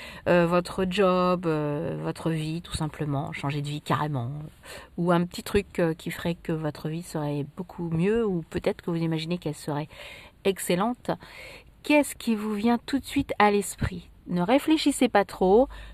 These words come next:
posez-vous simplement la question, qu'est-ce que vous voulez changer ? Vous allez certainement me répondre pour, euh, quelques-uns, « Bah rien, tout va bien. »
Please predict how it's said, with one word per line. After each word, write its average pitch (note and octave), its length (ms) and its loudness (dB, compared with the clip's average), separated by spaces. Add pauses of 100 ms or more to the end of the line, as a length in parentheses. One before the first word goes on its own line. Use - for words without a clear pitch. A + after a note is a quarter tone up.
(120)
posez-vous G#3+ 460 4
simplement C#4 580 6
la F#3+ 140 0
question, A3+ 580 -2 (200)
qu'est-ce C#4 280 4
que - 80 -6
vous A3 100 0
voulez G#3 460 -2
changer ? G#3+ 520 -2 (1000)
Vous F3+ 160 -4
allez E3 160 0
certainement D#3+ 580 -2
me D3+ 140 0
répondre E3 420 -2 (120)
pour, D#3+ 260 -6
euh, D#3 440 -4
quelques-uns, « E3 580 -4 (280)
Bah C3+ 200 0
rien, F#3+ 420 4
tout - 140 -6
va E3 160 2
bien. » F#3 280 -2